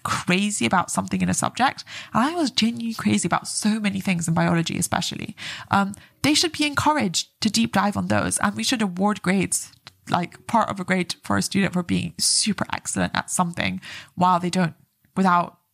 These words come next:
their grade being brought down because they don't know something at all in something else, if that makes sense. There should be the opportunity, surely.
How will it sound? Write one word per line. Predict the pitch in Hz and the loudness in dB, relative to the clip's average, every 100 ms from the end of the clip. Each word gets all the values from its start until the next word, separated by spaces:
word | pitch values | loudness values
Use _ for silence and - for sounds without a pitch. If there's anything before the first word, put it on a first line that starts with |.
| _ _ _ - - | _ _ _ -20 -4
their | 190 175 | 2 2
grade | 180 180 170 | 4 2 2
being | 175 | -2
brought | 165 170 - | 0 -2 2
down | 170 180 | 2 2
because | - 180 | -2 -2
they | 165 | 0
don't | 175 - | 0 0
know | 175 | 0
something | - 175 180 | 0 0 2
at | 170 180 | 2 2
all | 196 | 0
in | |
something | 208 185 202 | 0 -2 0
else, | 233 - - | 0 0 -4
if | - | 0
that | 247 | 0
makes | 262 - | -2 0
sense. | 311 311 - - - - | -2 -2 -10 -12 -14 -2
There | 320 | 0
should | - 330 | 2 0
be | 320 | 0
the | 311 | 0
opportunity, | - 269 - 269 - 196 | -2 -4 -4 -4 -2 0
surely. | - 262 262 262 233 170 | 0 0 -4 -2 0 0